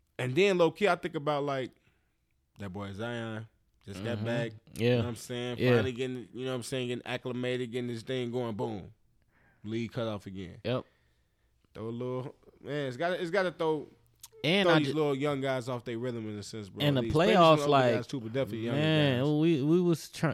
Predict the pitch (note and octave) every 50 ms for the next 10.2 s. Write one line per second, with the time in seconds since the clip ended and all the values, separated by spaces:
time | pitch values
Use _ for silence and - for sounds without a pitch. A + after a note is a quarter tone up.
0 | - C2 F2+ - - - - - - D3 D3 D3 C#3+ C3 B2 A2+ G#2+ F2+ - -
1 | _ _ _ _ _ _ _ _ - - - - C#3+ C#3+ C#3+ C3 - B2 A#2 -
2 | - F3 E3 C#3 A#2 G#2+ - - - C#3+ B2+ G#2+ F2 G2 G#2 - _ _ _ _
3 | _ _ - - - E2 E2+ F2 - - - _ _ _ _ _ _ _ _ _
4 | _ _ _ _ _ - E2 B2 B2 B2 - F#2 B2+ C3 B2+ - - B2 A#2 A2+
5 | A#2 A#2+ A#2+ A#2+ A2 - - _ _ - - - _ _ _ _ - - - -
6 | - - - - - - - - - _ _ _ _ - - - C3 B2+ B2+ B2
7 | B2 A#2 G#2 - - G#2+ A#2+ B2+ B2 - - D#3 E3 E3 C#3 - - - - -
8 | - _ - C3 A#2 G2 F2+ G#2 A#2+ C3+ D3 C#3 - - E3+ E3 D#3+ D#3+ E3 F#3
9 | F#3 E3 B2 - A2+ G#2+ - G#2+ G#2+ A2 A#2+ D3 F3+ E3+ - _ _ _ - A2+
10 | B2 B2 C3+ D#3+